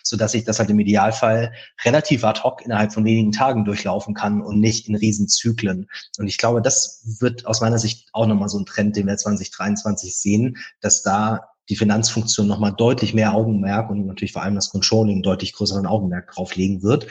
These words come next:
weil gerade in Zeiten von großer Unsicherheit wird das, glaube ich, wichtiger denn je.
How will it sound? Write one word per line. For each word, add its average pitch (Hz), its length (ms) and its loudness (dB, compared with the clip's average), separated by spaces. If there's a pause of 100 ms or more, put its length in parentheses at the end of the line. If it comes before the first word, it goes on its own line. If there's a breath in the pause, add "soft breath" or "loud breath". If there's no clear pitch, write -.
(300 loud breath)
weil 98 420 2 (360)
gerade 101 320 2
in 98 140 0
Zeiten 107 380 0
von 104 200 0
großer 104 300 0
Unsicherheit 107 840 0
wird 98 140 -2
das, 95 160 -2
glaube 98 240 0
ich, - 280 -8
wichtiger 101 440 0
denn 90 160 -2
je. 87 300 -2